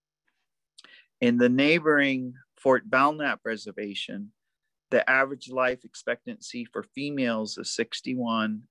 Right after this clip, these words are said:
and fifty-two for males. And if you go drop down to, uh, Wind River Reservation, 'cause we're in Montana, we're a regional, Wind River Reservation, the average life expectancy is fifty-two.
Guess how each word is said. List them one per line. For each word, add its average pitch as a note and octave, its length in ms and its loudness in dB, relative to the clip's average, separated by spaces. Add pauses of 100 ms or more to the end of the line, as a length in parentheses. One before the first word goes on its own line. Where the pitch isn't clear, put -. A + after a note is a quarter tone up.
and G#2 160 -8
fifty-two A2 520 -4
for G#2+ 200 -10
males. G#2 680 -6 (880)
And C3 100 6
if C3 100 2
you C#3+ 140 2
go - 240 6
drop C#3+ 400 4
down C#3+ 340 0 (100)
to, C3 340 -4
uh, A#2+ 180 -4
Wind C#3+ 420 -4
River E3 360 2
Reservation, A#2 800 -2
'cause A#2+ 180 -8
we're C#3+ 240 4
in C3 80 -4
Montana, A#2+ 680 -2
we're A#2 220 -4
a G#2+ 60 -6
regional, A2 720 -10 (400)
Wind C#3+ 320 2
River E3 320 4
Reservation, A2+ 880 -4 (340)
the A2+ 240 0
average C3 400 0
life A#2+ 260 -4
expectancy - 800 -10
is F#2 140 -14
fifty-two. - 720 -10